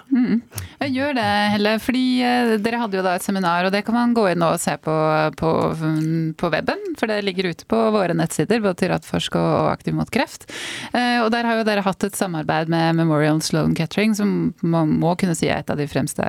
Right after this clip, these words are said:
kreftsykehusene i, i verden, i New York, eh, og en person som heter doktor Lee Jones.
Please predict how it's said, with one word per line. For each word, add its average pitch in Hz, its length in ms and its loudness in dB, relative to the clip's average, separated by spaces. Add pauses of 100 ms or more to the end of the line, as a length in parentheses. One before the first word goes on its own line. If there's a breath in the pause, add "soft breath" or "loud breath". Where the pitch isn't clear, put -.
(100)
kreftsykehusene 160 920 -2
i, 160 340 0
i - 20 -2
verden, 165 380 2
i 214 140 0
New 185 120 0
York, 269 300 0 (480 loud breath)
eh, 202 320 4
og 190 180 4
en 190 340 2
person 180 300 -2
som - 180 -4
heter 160 320 0
doktor 151 280 -2
Lee 147 220 0
Jones. 285 560 0